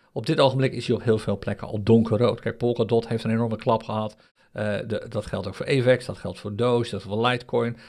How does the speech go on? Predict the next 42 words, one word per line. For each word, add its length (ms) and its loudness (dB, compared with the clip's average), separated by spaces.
Die 80 -6
zijn 160 0
echt 220 -2
donkerrood. 560 4
Nou, 140 -2
Bitcoin 360 0
zelf 420 0
sinds 280 -6
gisteren 420 -4
vier 240 -2
komma 140 -2
zesenveertig 500 2
procent. 480 -4
Het 200 -4
is 180 4
niet 280 6
zo 280 10
heel 400 8
erg 220 -2
dramatisch, 560 -6
hè. 140 0
Kijk, 320 0
het, 180 -12
het, 140 -4
het 340 -8
is, 140 4
we 100 -2
zitten 200 2
in 60 6
een 80 4
dalende 440 4
trend, 300 -6
laten 240 -4
we 80 -6
eerlijk 180 -4
zijn. 200 -4
Dus 160 -8
leuk 340 6
is 80 2
het 80 0
allemaal 200 2
niet. 260 -2